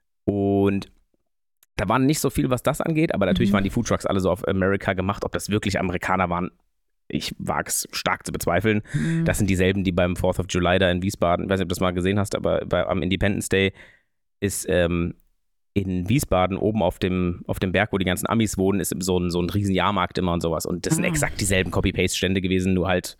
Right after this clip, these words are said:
Speaker 1: ne? Das
Speaker 2: Ja,
Speaker 1: sind
Speaker 2: klar, die
Speaker 1: irgendwelche,
Speaker 2: werden
Speaker 1: das
Speaker 2: ja
Speaker 1: sind
Speaker 2: nicht
Speaker 1: das
Speaker 2: einfliegen, ja.
Speaker 1: Nee, das sind du nicht, die da halt einen Stand machen.
Speaker 2: Ja.
Speaker 1: Und dann kostet aber halt so eine Pre-Stadium oder eine Stadium-Box, da sind dann irgendwie drei, äh, Chicken Wings, äh, weiß ich nicht, irgendwie Rippchen und, und, und ein Maiskölbchen oder sowas da drauf. Kostet halt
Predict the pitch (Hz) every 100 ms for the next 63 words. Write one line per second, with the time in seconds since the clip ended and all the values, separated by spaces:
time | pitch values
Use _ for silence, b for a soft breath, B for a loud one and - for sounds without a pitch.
0 | - 113 - B B 151 123 95 185 190
1 | 175 185 185 180 - 170 180 - 156 156
2 | 156 156 104 95 90 85 92 101 95 -
3 | 90 90 85 92 92 87 95 98 165 160
4 | 156 165 - 92 90 90 104 110 98 90
5 | 90 92 92 98 95 - 113 107 - 98
6 | 107 110 107 107 104 101 90 - 104 113
7 | 110 104 - - - 90 95 92 95 92
8 | 90 - - 92 92 95 101 98 101 b
9 | b b b b _ 107 101 92 90 90
10 | - 127 139 123 127 127 127 117 - -
11 | - - - 64 92 104 101 101 98 82
12 | 101 98 101 95 - 101 101 104 107 -
13 | 120 120 120 98 107 104 98 - 95 95
14 | 85 - - 101 - 95 92 110 - -
15 | 98 - 87 90 92 90 90 90 - 87
16 | 95 - 92 95 90